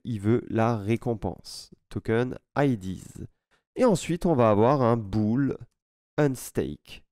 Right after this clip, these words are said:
Donc au niveau du bool unstake, en fait, quand les utilisateurs vont appeler cette fonction, donc on va juste mettre par contre internal, et on verra qu'ils vont pas appeler directement cette fonction, mais quand cette fonction va être appelée,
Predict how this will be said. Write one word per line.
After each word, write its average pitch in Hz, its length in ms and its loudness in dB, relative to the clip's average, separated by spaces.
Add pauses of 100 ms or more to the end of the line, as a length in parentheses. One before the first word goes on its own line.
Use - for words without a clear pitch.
(1300)
Donc 131 160 2
au 220 80 6
niveau 240 240 4
du 185 140 0
bool 160 520 2
unstake, 160 600 0
en 131 80 2
fait, 180 240 0
quand 131 120 0
les 113 260 0
utilisateurs 127 760 0
vont 107 260 -2 (120)
appeler 127 500 2
cette - 300 -8
fonction, 139 500 -2 (260)
donc - 200 -8
on 98 40 -2
va 98 100 0
juste 107 240 -10
mettre 113 180 -2
par - 200 -2
contre 104 320 -12 (140)
internal, 104 800 0 (400)
et - 20 -2
on 101 80 0
verra 113 260 4
qu'ils 113 200 -4
vont 104 120 -2
pas 110 200 4
appeler 113 260 0
directement 113 680 0
cette 107 220 -4
fonction, 147 320 -4
mais 147 100 -2
quand 107 140 -6
cette - 240 -4
fonction 139 460 -4
va 110 80 2
être 101 180 0
appelée, 113 460 0